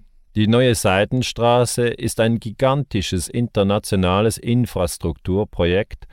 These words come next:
an dem sich auch viele Länder Europas beteiligen, darunter Griechenland, Polen, Ungarn und Italien.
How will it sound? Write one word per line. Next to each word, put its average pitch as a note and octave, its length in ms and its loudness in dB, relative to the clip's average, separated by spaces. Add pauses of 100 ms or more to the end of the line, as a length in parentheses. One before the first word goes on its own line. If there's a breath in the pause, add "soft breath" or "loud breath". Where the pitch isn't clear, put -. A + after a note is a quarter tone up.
(400 loud breath)
an G#2 200 0
dem C3+ 180 2
sich - 300 -4
auch G#2 260 2
viele A2+ 300 0
Länder G2+ 380 2
Europas A2 640 0
beteiligen, F2+ 760 0 (400 loud breath)
darunter A2 480 2
Griechenland, B2+ 880 0
Polen, A#2 600 2 (100)
Ungarn G2 680 2 (200)
und A#2 220 2
Italien. E2+ 500 -6